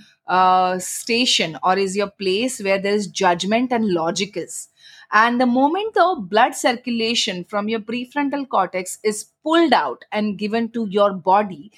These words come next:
so that you can prepare for fighting or running away, remember, seventy percent of the blood goes to your extremities in such cases. That means even the oxygen levels get reduced. So if you are under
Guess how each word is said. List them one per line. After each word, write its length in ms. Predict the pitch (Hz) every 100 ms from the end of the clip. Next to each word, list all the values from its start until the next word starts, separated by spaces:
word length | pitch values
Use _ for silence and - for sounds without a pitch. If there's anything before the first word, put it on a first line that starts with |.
| - _
so 180 | - 214
that 200 | 208 214
you 80 |
can 220 | 208 208 196
prepare 440 | 202 196 190 208
for 200 | 202 202
fighting 600 | 196 180 165 180 254 254 -
or 200 | 175 196
running 380 | 240 190 170 156
away, 360 | 151 127 294 - - - - _ -
remember, 360 | 247 330 415
seventy 540 | 370 - 214 269 302 330
percent 600 | 240 214 - 165 101 _ _ _ _ _ _
of 140 | 202 202
the 80 |
blood 360 | 196 190 208 208
goes 260 | 190 196 -
to 100 | 196
your 140 | 185
extremities 680 | 170 170 - 190 185 202 185
in 160 | 180 175
such 260 | 151 -
cases. 520 | 131 107 - - - - - -
That 220 | 202 208 226
means 440 | 233 285 381 - -
even 320 | 208 208 226
the 120 | 240 180
oxygen 520 | 175 - 190 226 220
levels 380 | 170 170 185 180
get 260 | 180 180
reduced. 540 | 247 269 262 - - - _ - -
So 140 | 339
if 260 | 302 311 311
you 80 | 359
are 180 | 370 415
under 240 | 392 381